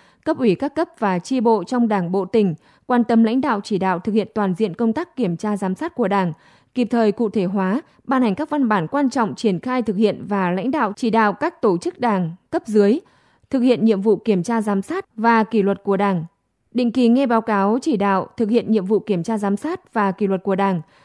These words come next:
giải quyết kiến nghị của tổ chức Đảng cấp dưới, ban hành và thực hiện chương trình kiểm tra giám sát, đảm bảo kịp thời, nâng cao chất lượng các cuộc kiểm tra giám sát, tăng cường giám sát chuyên đề, tập trung chỉ đạo kiểm tra khi có dấu hiệu vi phạm,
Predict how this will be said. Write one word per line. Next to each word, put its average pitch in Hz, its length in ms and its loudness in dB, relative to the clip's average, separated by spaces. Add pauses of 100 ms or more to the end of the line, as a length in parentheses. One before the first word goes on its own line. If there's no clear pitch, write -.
(100)
giải 214 220 0
quyết 320 160 -4
kiến 233 180 2
nghị 262 200 0
của 196 280 0
tổ 175 160 -4
chức 302 160 -4
Đảng 202 200 -2
cấp 311 160 -6
dưới, 220 320 2 (320)
ban 285 200 0
hành 214 260 0
và 196 280 0
thực 190 160 -4
hiện 202 200 0
chương 277 180 -2
trình 196 200 0
kiểm 170 240 -2
tra 214 160 -4
giám 196 200 -2
sát, 349 240 -6 (400)
đảm 226 120 2
bảo 208 160 2
kịp 220 260 -2
thời, 208 280 0 (220)
nâng 254 140 0
cao 240 160 0
chất 320 140 -2
lượng 269 220 0
các 330 200 -8
cuộc 214 200 -4
kiểm 175 180 -2
tra 214 160 -4
giám 190 200 -2
sát, 339 280 -6 (400)
tăng 302 200 0
cường 214 240 4
giám 190 180 -2
sát 349 220 -4
chuyên 262 180 0
đề, 190 260 2 (240)
tập 220 160 -2
trung 285 160 0
chỉ 226 140 -2
đạo 185 180 0
kiểm 190 280 0
tra 233 320 -2
khi 240 220 -4
có 196 280 -2
dấu 202 160 -2
hiệu 247 160 0
vi 240 160 -2
phạm, 214 280 -2